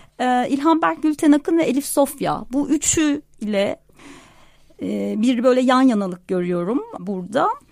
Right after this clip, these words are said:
Orada da cevabı aslında İlhan Berk şiiriyle, e, kısaca verip toparlayayım. İlhan Berk'in şu dizeleri: "Dilin doğasında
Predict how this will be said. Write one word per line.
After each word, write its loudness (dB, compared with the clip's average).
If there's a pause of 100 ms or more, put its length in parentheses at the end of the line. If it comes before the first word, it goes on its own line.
(180)
Orada 0
da -2
cevabı 4
aslında 0
İlhan 2
Berk 2
şiiriyle, 2
e, -6
kısaca 0 (180)
verip -4
toparlayayım. 0 (180)
İlhan 6
Berk'in 2
şu -4
dizeleri: -4 (680)
"Dilin 2
doğasında 4